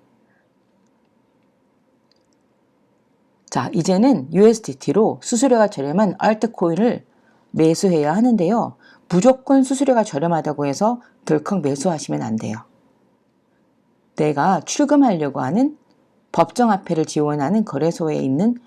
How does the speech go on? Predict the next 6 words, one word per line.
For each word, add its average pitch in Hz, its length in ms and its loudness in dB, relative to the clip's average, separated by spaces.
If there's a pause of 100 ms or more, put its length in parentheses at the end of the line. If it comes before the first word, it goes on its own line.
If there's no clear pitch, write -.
(160)
알트코인이라야 165 960 -4 (460)
되겠죠. 135 540 -6 (1120)
저 175 120 2
스텔라룸은 165 1000 2
엑스엘엠을 185 600 0
선택하였습니다. 147 1080 -6